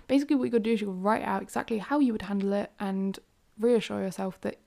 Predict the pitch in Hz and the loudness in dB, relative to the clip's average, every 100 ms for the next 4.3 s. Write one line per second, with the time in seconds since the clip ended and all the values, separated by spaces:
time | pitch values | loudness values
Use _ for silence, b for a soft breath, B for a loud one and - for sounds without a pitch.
0 | _ 226 240 - 208 202 - - - 208 | _ 2 2 2 -4 -4 -6 -14 -6 -2
1 | 196 196 196 196 - B B B B _ | 0 0 0 -2 -4 B B B B _
2 | 233 226 208 196 196 - 190 - 214 208 | 6 6 6 0 -2 -2 -4 2 4 4
3 | - 196 214 208 208 190 214 214 220 190 | 2 2 2 2 0 2 4 4 -2 0
4 | 202 190 190 | 0 2 -4